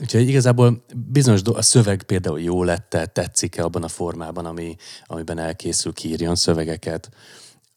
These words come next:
Akivel én iratom, az, az énekes elénekli. Tehát, hogy igazából egy csomó problémától is megszabadultam, ö, ezáltal. És, ö,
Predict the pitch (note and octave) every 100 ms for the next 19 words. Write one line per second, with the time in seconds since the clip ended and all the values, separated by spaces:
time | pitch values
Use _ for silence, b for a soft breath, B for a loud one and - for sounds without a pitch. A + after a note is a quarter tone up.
0 | _ - - - F2 F2+ F2+ F2 E2+ F2+
1 | F2 F2 D#2+ - - - D#2 E2 F2+ D#2+
2 | - F#2 F#2 F#2 - G#2 A2+ A2 A#2 B2
3 | B2 C3 D3 - G3 - - B2 A2 E2
4 | - - G2+ G2 G2+ F2+ F#2 G2+ A#2 B2
5 | B2 B B B - F#2+ F#2+ F#2+ G2 G2
6 | - - G#2+ G#2+ A#2 B2+ B2 B B B
7 | B _ - G2 G2+ G2+ F#2+ F#2+